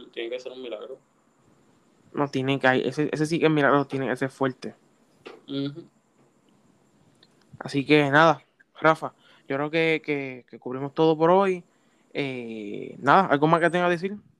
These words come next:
Speaker 1: No, no, este, nada, que recuerden seguirnos en nuestras redes, en Instagram, elcamerino punto P R y en Facebook El Camerino. Y nada, vamos a ver qué, qué nos depara esta semana de Champions.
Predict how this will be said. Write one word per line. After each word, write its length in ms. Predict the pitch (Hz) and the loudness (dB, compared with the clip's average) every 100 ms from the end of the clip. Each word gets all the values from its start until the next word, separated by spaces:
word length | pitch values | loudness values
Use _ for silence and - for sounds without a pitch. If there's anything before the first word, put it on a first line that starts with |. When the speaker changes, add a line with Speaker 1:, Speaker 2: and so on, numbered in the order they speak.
| _ _ _ _ _ _ _ - | _ _ _ _ _ _ _ -6
Speaker 1:
No, 160 | 147 | -2
no, 280 | 165 147 185 165 | -2 -2 -6 -8
este, 960 | 123 - - 120 113 113 104 98 - - | -8 -8 -2 -2 -2 -6 -6 -4 -6 -10
nada, 300 | 120 131 247 | -8 -4 -4
que 380 | 196 143 127 120 120 | -2 0 2 2 0
recuerden 640 | 117 117 123 135 139 135 | -4 -6 -2 -2 -2 -8
seguirnos 420 | - 131 131 131 131 | -12 -8 -8 -8 -10
en 60 | |
nuestras 340 | 131 - 123 135 | -10 -8 -8 -2
redes, 280 | 156 175 151 | 0 0 -2
en 80 | 139 | -6
Instagram, 680 | 139 - 143 143 143 139 - - - _ - | -10 -6 -4 -2 -6 -10 -20 -20 -20 _ -16
elcamerino 560 | 127 131 120 120 120 | -6 -4 -2 -4 -4
punto 260 | 127 135 139 | -6 -8 -6
P 220 | 139 147 | -6 -4
R 180 | 160 156 | -4 -4
y 140 | 120 | -6
en 80 | 120 | -8
Facebook 400 | 120 117 117 123 | -6 -6 -8 -12
El 120 | 123 127 | -12 -10
Camerino. 680 | 131 135 170 202 190 180 - | -12 -8 -8 -6 -8 -14 -16
Y 140 | 113 117 | -10 -8
nada, 180 | 180 392 359 - _ _ _ _ _ _ _ | -8 -10 -16 -18 _ _ _ _ _ _ _
vamos 240 | - 131 170 | -6 -2 0
a 20 | |
ver 180 | 170 160 | 0 -2
qué, 460 | 160 151 147 139 139 | -4 -4 -4 -6 -8
qué 100 | 135 | -10
nos 440 | 135 135 127 120 | -8 -10 -10 -10
depara 420 | 123 117 123 123 | -8 -4 -2 -4
esta 200 | 120 120 | -6 -8
semana 360 | 123 120 117 113 | -10 -10 -8 -8
de 120 | 110 | -10
Champions. 680 | 104 104 - 98 95 - | -12 -14 -14 -18 -18 -20